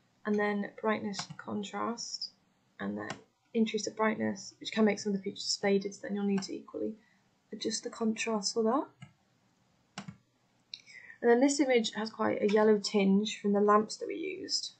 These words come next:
You can make a choice here. You can either carry it on with coloured image, or you could desaturate it. So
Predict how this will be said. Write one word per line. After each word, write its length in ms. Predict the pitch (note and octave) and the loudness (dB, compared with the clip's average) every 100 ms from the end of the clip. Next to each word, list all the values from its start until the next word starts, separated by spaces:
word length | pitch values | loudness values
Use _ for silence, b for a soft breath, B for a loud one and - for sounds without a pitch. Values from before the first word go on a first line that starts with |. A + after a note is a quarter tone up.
| _ b b b b B3+ | _ b b b b -6
You 60 | |
can 140 | A3+ A#3+ | 0 4
make 160 | C4+ | 4
a 40 | C#4 | 2
choice 380 | - A#3+ G#3+ | 4 6 6
here. 400 | - G3+ G3+ A3+ - | 0 -4 -2 -2 -4
You 140 | - G#3 | -12 -2
can 100 | B3 | 2
either 160 | B3 | 4
carry 400 | B3 - C4 C4 | 2 -2 -2 2
it 160 | B3 - | 2 2
on 380 | A#3+ A#3 A3 A3 - | 0 2 2 2 0
with 140 | A3 - - | 0 -2 -6
coloured 320 | B3 A#3 G3+ | 2 4 2
image, 380 | G3+ G#3 G#3+ - | -2 -6 -8 -6
or 100 | A3 | -2
you 160 | G#3+ | -2
could 180 | G#3+ G#3+ | -4 -6
desaturate 720 | G#3 G#3 - - - - - | -6 -6 -8 -6 -8 -8 -10
it. 160 | - - | -14 -10
So 380 | - G3 G#3 | -4 0 0